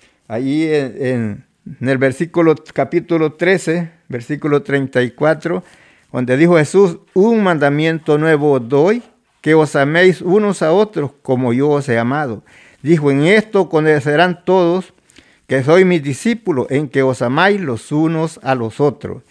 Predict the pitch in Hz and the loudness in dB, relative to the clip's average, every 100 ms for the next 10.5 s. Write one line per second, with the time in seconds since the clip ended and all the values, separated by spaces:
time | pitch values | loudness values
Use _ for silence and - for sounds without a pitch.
0 | _ _ _ _ - 127 165 156 147 170 | _ _ _ _ -4 2 4 2 2 2
1 | 175 175 151 170 - 170 165 185 208 131 | 2 2 0 -6 -2 0 2 2 0 -2
2 | 117 113 - 165 180 156 170 180 175 135 | -2 -4 0 2 2 2 0 0 0 2
3 | 135 135 170 196 196 - 220 220 _ _ | 2 2 2 2 0 0 0 0 _ _
4 | _ _ 120 139 151 156 156 143 - 170 | _ _ 0 0 2 2 2 -2 0 2
5 | 165 165 165 165 - 196 202 113 73 - | 4 4 2 -2 0 2 2 -2 -8 -18
6 | _ _ _ _ 139 175 147 165 147 175 | _ _ _ _ 2 2 4 4 6 6
7 | 196 190 190 190 160 190 220 226 226 214 | 4 4 2 0 2 2 2 2 -2 0
8 | 131 123 - 156 170 165 147 120 - 196 | -4 -4 0 4 4 2 -2 -6 -6 -6
9 | 220 _ _ _ - 151 226 180 196 - | -8 _ _ _ -2 2 2 0 -6 -4
10 | 240 175 110 80 | -6 -4 -10 -8